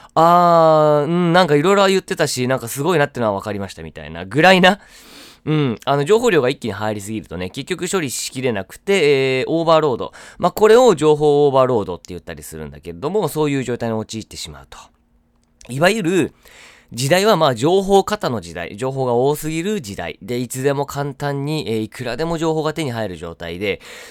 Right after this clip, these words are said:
その得た情報を、まあ、インプットですよね。うん。得た情報をどういう風にすれば、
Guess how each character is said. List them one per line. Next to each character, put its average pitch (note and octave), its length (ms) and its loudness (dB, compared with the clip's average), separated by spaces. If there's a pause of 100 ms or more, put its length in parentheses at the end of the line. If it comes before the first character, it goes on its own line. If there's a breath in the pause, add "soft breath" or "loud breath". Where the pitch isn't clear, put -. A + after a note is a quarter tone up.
そ G3 240 -4
の A3+ 320 4
得 A#3 140 0
た E3+ 180 2
情 G2 300 -4
報 F#2 480 -2
を、 A2 40 0
ま A#2 100 0
あ、 - 40 -6
イ F#3+ 140 -2
ン G3+ 80 0
プ G3 160 -6
ッ - 20 0
ト - 180 -14
で D2 100 -12
す - 100 -16
よ F2+ 80 -10
ね。 C3+ 320 -2
う B2 100 -6
ん。 A#2 220 -4 (240 loud breath)
得 A3 140 0
た A3+ 160 2
情 F3 260 -2
報 E3+ 260 -4
を G3 80 0
ど C#4 380 -4
う C4 80 -8
い E3+ 80 -4
う C#3 120 -4
風 A2+ 240 -10
に G#2 120 -10
す G2 200 -14
れ G2+ 140 -8
ば、 B2+ 400 0